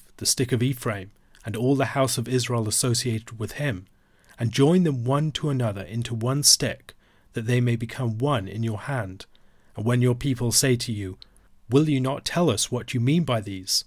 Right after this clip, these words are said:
say to them, 'Thus says the Lord God, Behold, I am about to take the stick of Joseph, that is in the hand of Ephraim, and the tribes of Israel associated with him, and I will join with it the stick of Judah,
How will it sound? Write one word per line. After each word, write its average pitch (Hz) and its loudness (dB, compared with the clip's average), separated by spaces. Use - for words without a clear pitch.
say 127 4
to 123 -2
them, 107 -2
'Thus 123 2
says 127 6
the 120 0
Lord 123 0
God, 127 0
Behold, 113 -2
I 127 -2
am 123 0
about 139 0
to 120 -10
take - -4
the 120 -6
stick - 0
of 127 -4
Joseph, 131 0
that 117 -2
is 110 0
in 113 0
the 104 -8
hand 127 2
of 104 -4
Ephraim, 107 -4
and 117 0
the 120 0
tribes 135 2
of 143 0
Israel 120 -2
associated 117 0
with 101 -10
him, 98 -12
and 110 -2
I 127 6
will 117 2
join 139 2
with 135 2
it - -8
the 123 -4
stick - 2
of 110 -4
Judah, 127 2